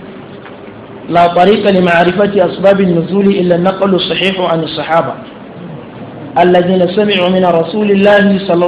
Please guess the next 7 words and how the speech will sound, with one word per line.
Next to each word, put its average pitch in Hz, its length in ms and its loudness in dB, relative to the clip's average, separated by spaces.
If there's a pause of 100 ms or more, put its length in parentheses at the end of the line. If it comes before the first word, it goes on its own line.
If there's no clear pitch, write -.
من 196 180 -2
الرسول 180 520 0
صلى 165 240 -2
الله 180 360 4
عليه 180 280 0
وسلم، 165 460 -2 (1160)
وعاصروا 170 580 4